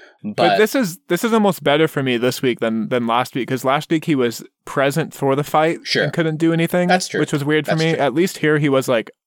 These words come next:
Speaker 2: away from the fight, which makes sense why he wasn't there.
Speaker 1: Yeah. And in the meantime, we got some, like,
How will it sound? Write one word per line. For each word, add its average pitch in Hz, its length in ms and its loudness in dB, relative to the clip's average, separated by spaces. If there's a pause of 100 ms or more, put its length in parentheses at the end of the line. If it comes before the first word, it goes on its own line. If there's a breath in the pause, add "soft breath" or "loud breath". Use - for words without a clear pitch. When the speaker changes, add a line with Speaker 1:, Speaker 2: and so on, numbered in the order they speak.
Speaker 2:
away 127 420 0
from 127 200 -6
the 110 80 -6
fight, - 320 -4
which - 180 -4
makes 117 220 -4
sense 131 240 -2
why 113 120 -2
he 120 80 -4
wasn't 107 300 -4
there. - 280 -10
Speaker 1:
Yeah. 95 340 -2 (320)
And 147 100 2
in 196 80 4
the 185 60 2
meantime, 127 560 0
we 139 120 0
got 220 200 2
some, 98 240 -4
like, 87 420 -4